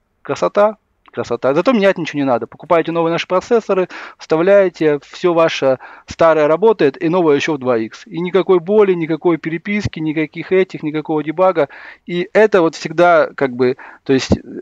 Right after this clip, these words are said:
э, в-, эта инерция работает на плюс. То есть старым игрокам им не нужно быть такими же хорошими, им нужно быть достаточно хорошими, чтобы эту волну всю погасить. То есть, соответственно, все эти новые фирмы, новые подходы, они должны быть,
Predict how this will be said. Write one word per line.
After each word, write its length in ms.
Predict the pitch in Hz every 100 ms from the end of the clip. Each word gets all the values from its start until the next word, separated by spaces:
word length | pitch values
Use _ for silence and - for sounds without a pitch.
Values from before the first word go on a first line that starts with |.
| -
э, 520 | 156 139 139 139 156 -
в-, 360 | 156 - 156 _ _ - _ _
эта 180 | 175 170
инерция 360 | 180 220 202 160
работает 340 | 156 156 151
на 80 | 165
плюс. 340 | 165 147 - - -
То 80 | 123
есть 160 | 117
старым 400 | - 180 175 156
игрокам 400 | 147 151 160 170
им 120 | 160
не 80 | 143
нужно 400 | 160 190 160 151
быть 360 | 131 151 143 - - - _ _
такими 360 | - - 185 165
же 340 | 135 135 131 - -
хорошими, 640 | - - 147 156 - 120
им 80 | 147
нужно 200 | 175 175
быть 220 | 170 156 - - _ _ -
достаточно 680 | 131 127 160 214 190 - 139
хорошими, 580 | 139 160 196 156 131 -
чтобы 380 | - 143 135
эту 180 | 143 139
волну 300 | 135 143 165
всю 180 | - 139
погасить. 560 | 131 135 135 - 110 _ _ -
То 80 | -
есть, 60 | 123
соответственно, 500 | 139 165 156 160 151
все 280 | - 185 180
эти 140 | -
новые 300 | 170 175 160
фирмы, 420 | - 247 233 143
новые 280 | 143 147 147
подходы, 360 | 147 - 220 160
они 120 | 156
должны 280 | 151 139 160
быть, 200 | 156